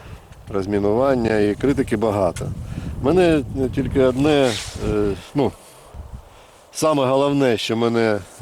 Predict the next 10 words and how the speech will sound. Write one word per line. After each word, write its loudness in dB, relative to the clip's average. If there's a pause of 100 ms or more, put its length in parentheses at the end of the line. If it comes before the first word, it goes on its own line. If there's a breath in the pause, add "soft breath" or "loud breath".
(120)
е, -4 (920 loud breath)
турбує, 4
це -4
те, 2
що 2
у 2
нас 0
немає 2
в -4
Україні 0